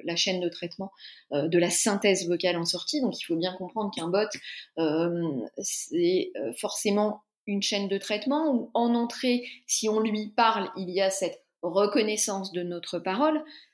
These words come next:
Cette phrase ainsi, euh, reconnue passe dans un système qui est, lui, davantage N L P, c'est-à-dire effectivement une tentative, euh, de récupérer les éléments sémantiquement saillants.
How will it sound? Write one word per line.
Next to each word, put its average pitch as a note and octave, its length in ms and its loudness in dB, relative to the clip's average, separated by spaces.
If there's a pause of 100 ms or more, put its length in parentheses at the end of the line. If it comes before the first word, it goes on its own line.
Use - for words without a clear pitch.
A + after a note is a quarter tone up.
Cette G3+ 280 2
phrase C4 500 4
ainsi, C#4 680 4 (220)
euh, F#3 520 2
reconnue B3+ 760 6 (220)
passe B3+ 360 6 (260)
dans A#3+ 340 6
un B3 120 4
système A3+ 520 0
qui G3+ 180 -2
est, F#3 40 2
lui, A3 300 0
davantage G3 560 2 (160)
N G3 180 4
L A3 220 2
P, D#4 160 4
c'est-à-dire F3+ 400 0
effectivement G#3+ 640 -4
une F#3 180 -4
tentative, F#3+ 680 -4 (400)
euh, F3 280 2
de F#3 200 4 (180)
récupérer A#3+ 1000 2
les F#3+ 260 0
éléments G3 380 0
sémantiquement G#3 960 -2
saillants. G3 360 -4